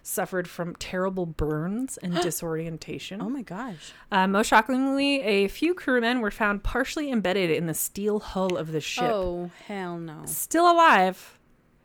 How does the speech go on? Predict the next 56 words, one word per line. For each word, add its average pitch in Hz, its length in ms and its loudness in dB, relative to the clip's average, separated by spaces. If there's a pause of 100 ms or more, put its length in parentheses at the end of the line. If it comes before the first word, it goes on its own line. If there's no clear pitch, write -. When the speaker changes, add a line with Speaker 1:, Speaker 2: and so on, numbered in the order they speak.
(380)
Speaker 1:
but 160 120 2
with 214 260 0
legs 226 520 0
or 233 160 0
arms 180 420 2
sealed 208 680 -2
to - 100 -14
the 175 80 -10
deck. - 360 -10 (1120)
I 208 60 4
remember 349 340 0
hearing 214 220 0
about 185 180 -2
this 175 160 -6
when 175 80 -2
I 165 60 -4
was 160 120 -6
a 165 40 -2
kid. 156 340 -8
Speaker 2:
I 214 60 -8
think 247 260 -10
I 247 80 -4
have. 202 240 -6 (460)
I 214 80 -6
know 226 120 -2
I 254 120 -2
said 240 160 -4
earlier 202 460 -4
that 180 320 -6 (500)
I 185 120 -2
didn't 185 200 -4
know 190 120 -4
much 180 220 -6
about 170 300 -2
it, 233 240 -4 (240)
but 151 280 -4
I 175 120 -6
think 233 320 -8
I, 233 160 -2
I 180 80 -8
heard 202 260 -4
a 185 60 -4
little 185 340 -4
bit 170 160 -6
about 127 320 -8
Speaker 1:
Maybe 151 180 2
you 269 80 4
just 233 140 -2
Speaker 2:
these 220 100 2
Speaker 1:
didn't 202 80 2
know 185 80 0
the 170 60 2
Speaker 2:
type 156 60 0
of 156 100 0
things. 156 160 -6
Speaker 1:
name. - 120 -16